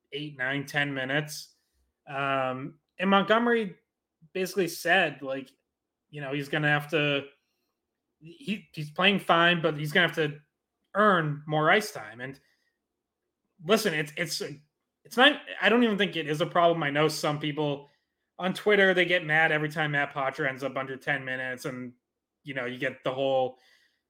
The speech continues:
"How is he supposed to develop if he's on the fourth line? He's only playing eight minutes." And it's like, guess what? He's on a Stanley Cup contender. You, you, I'm sorry, he's not just gonna be handed fourteen minutes when the guys above him are playing well. Like, look at the Bruins' top three lines right now.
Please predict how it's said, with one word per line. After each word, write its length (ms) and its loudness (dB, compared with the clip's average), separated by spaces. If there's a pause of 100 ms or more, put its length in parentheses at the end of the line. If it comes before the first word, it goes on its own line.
(160)
"How 180 6
is 80 4
he 100 2
supposed 280 2
to 80 2
develop 560 6
if 160 2
he's 120 -2
on 160 0
the 60 -8
fourth 320 4
line? 240 2
He's 100 -2
only 160 -2
playing 300 -2
eight 160 0
minutes." 480 -4 (640)
And 60 -10
it's 80 -4
like, 260 -2 (800)
guess 180 -6
what? 140 4
He's 160 -4
on 80 4
a 60 0
Stanley 260 0
Cup 240 -2
contender. 460 -4
You, 160 -8
you, 340 -10 (220)
I'm 80 -16
sorry, 340 2
he's 140 -8
not 120 2
just 120 -10
gonna 120 0
be 160 -4
handed 320 -4
fourteen 480 -6
minutes 440 -10 (340)
when 340 -2
the 60 -2
guys 280 2
above 280 0
him 140 -4
are 40 -4
playing 440 -4
well. 200 -14
Like, 240 -10 (440)
look 120 2
at 80 2
the 60 6
Bruins' 300 2
top 220 0
three 160 0
lines 280 0
right 140 2
now. 100 -10